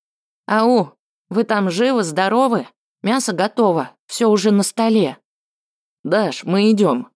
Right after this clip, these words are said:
Секундочку». «Ты успеешь за секундочку? Сомневаюсь. Спускайтесь, а то папа уже нервничает.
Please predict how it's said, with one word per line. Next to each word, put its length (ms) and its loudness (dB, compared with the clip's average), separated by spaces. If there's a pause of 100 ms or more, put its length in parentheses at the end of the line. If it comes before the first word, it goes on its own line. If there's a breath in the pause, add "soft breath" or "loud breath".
(160)
Секундочку». 880 -4 (800)
«Ты 120 4
успеешь 540 0
за 120 0
секундочку? 920 -2 (180)
Сомневаюсь. 880 0 (180)
Спускайтесь, 760 -4
а 60 -2
то 140 -2
папа 300 -4
уже 240 2
нервничает. 720 0